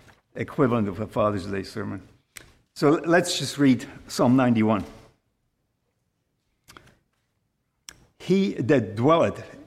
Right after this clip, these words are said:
in the secret place of the Most High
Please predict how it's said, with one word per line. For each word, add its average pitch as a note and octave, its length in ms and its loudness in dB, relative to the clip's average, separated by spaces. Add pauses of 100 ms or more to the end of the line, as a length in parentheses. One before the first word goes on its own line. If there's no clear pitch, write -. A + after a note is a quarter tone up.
in C#3+ 120 4
the B2 80 4
secret C#3+ 400 -2
place G2+ 480 -2 (600)
of B2+ 100 2
the C#3 100 8
Most E3+ 400 6
High G2+ 420 -2